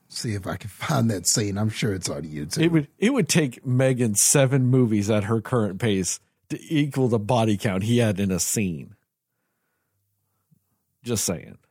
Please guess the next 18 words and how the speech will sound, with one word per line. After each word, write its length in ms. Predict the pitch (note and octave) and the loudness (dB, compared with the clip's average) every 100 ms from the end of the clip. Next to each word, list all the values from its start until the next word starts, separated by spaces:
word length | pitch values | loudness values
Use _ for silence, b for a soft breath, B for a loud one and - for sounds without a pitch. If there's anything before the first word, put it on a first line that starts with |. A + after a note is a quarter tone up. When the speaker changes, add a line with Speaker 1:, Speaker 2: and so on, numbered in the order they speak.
| _ _ _ _ _ _ _ _ B A2 | _ _ _ _ _ _ _ _ B -6
Speaker 2:
And 160 | G3+ G#3+ | 0 2
it 160 | D#4 | 2
wasn't 340 | B3 D#4+ C4+ A3+ | 2 2 2 2
like 200 | A#3 A#3 | 2 2
he 100 | A#3+ | 2
wasn't 360 | A3 A#3 A3 G3+ | 2 2 2 2
hands-on 640 | F#3+ G#3+ G#3 D4 F#4 A3+ | 4 2 2 2 2 4
with 220 | C3 A2+ | 4 2
it. 100 | G2 | 0
It 20 | |
wasn't 280 | D#3 D4+ A#3+ | 0 2 2
like 120 | F3 | 0
he 100 | - | 0
just 220 | D3+ D3 B2 | 0 2 4
blew 180 | D3+ | 2
some 200 | G3 D3 | 4 0
people 320 | C3+ G#3 B2+ F#3+ | 2 0 2 0
up 260 | B3 A3+ | 0 -4